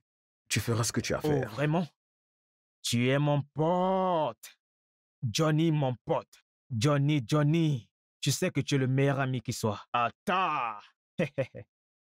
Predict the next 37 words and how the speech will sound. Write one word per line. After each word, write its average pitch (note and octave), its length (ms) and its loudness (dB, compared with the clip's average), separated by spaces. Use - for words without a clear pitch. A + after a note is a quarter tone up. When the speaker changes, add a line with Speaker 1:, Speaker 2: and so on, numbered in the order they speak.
Speaker 2:
Je C#3+ 120 2
te C#3+ 140 0
fais C#3 160 -2
confiance. B2+ 580 -4
Tu D3+ 80 -2
as C#3 40 0
toujours C#3 300 0
la A#2 60 -2
solution. A2 460 -4
Tu - 120 0
as C3+ 60 2
ma B2+ 100 -4
confiance. - 560 -6
Speaker 1:
Ah, - 360 -4
ce - 200 -2
n'est D2+ 140 -6
pas C#3 120 -4
un B2 60 -2
problème. B2+ 360 -2
Je - 60 -6
serai B2+ 220 0
toujours G#2 260 0
là E2 100 -2
pour - 200 -10
toi. - 180 -2
<laughs> - 960 -6
Fais D#3 180 -2
bien A#2 260 -2
rêver F2+ 280 -4
cette E2+ 240 -6
fille, D2+ 340 -2
d'accord ? - 520 -4
Euh, D#2 320 -2
sans G2 300 -4
souci, - 400 -8
sans F#2+ 220 -4
souci. - 320 -10